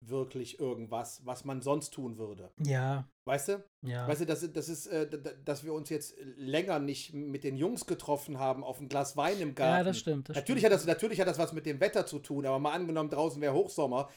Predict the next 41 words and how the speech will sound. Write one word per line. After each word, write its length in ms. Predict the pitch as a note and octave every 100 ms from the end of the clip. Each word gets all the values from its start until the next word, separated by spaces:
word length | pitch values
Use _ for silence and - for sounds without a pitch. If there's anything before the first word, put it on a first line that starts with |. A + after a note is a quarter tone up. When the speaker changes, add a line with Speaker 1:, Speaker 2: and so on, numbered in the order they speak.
| -
Speaker 1:
dann 100 | D3
Speaker 2:
Ja, 60 | D#3
Speaker 1:
hätte 100 | D3+
das 100 | C#3+
Speaker 2:
wir 60 | C#3+
hätten 40 |
Speaker 1:
trotzdem 180 | D#3+ D#3
Speaker 2:
uns 60 | D#3+
Speaker 1:
nicht 100 | C3+
Speaker 2:
da 40 |
drin, 60 | C3 E3+
Speaker 1:
stattgefunden. 300 | D#3+ B2+ C3
Speaker 2:
ja, 140 | C#3 C#3+
natürlich 340 | D3 D#3+ C3
nicht, 120 | A#2
ja. 140 | C3 B2 _ _ _ -
Aber 180 | C3+
wir, 220 | C#3 C#3+ B2
wir 100 | C#3
hätten, 240 | D3 C#3
wir 140 | A#2+
haben 140 | C#3+ D#3
uns 100 | D3
ja 80 | C3
auch 100 | B2+
im 100 | B2+
Winter 320 | C#3+ E3 A#2
immer 160 | A#2
sonst 260 | A#2 A#2 -
getroffen. 500 | A#2+ - A#2+ B2+ A#2 - - - - -
Zu 140 | -
einer 120 | C3+ C3
Pokerrunde 600 | D3 C#3+ D3 A#2 C3 C3+
oder 180 | B2+ C3
zu 120 | B2
sonst 240 | B2+ C3+
irgendeinem 220 | B2+ B2
anderen 200 | A#2+ B2
Scheiß, 400 | - C3+ C3 B2+
weißt 160 | C3+ C3
du? 160 | C#3